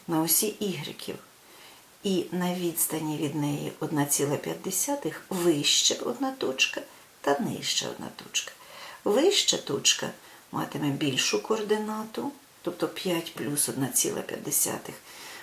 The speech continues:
буде координата її. Точка буде мати координату нуль, шість цілих п'ять десятих вище.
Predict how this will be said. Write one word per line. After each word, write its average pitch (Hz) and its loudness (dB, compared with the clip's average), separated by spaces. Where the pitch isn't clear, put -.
буде 147 2
координата 147 0
її. 127 -4
Точка - -2
буде - -4
мати - -2
координату - -6
нуль, 151 0
шість - 0
цілих - -4
п'ять - -8
десятих - -4
вище. - -2